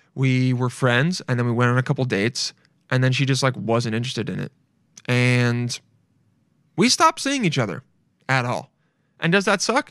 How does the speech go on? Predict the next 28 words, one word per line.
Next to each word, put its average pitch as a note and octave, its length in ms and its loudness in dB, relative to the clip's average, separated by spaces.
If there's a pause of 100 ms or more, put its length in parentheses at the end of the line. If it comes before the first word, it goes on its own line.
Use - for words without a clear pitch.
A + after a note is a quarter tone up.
Yeah. E3 340 0 (260)
But F3+ 120 0
honestly, A#3+ 320 0
like, E3 180 0 (1300)
I D3 120 2
don't A3+ 160 0
really A#3+ 120 -2
wanna A#3 200 -2
see C4 240 -2
you G3+ 100 0
after D#3 200 -2
that, D#3 160 0
because D3+ 260 -2
then D3 100 2
it D3 60 0
just D3 140 -2
reminds D3 360 4
me C#3+ 80 4
about C3+ 180 2
the B2+ 60 -2
fact B2 280 -2
that B2+ 160 -2
I B2 140 2
was B2 160 -2
into C3 260 -2
you, D#3+ 240 0
and B2 200 -2
then A#2 320 0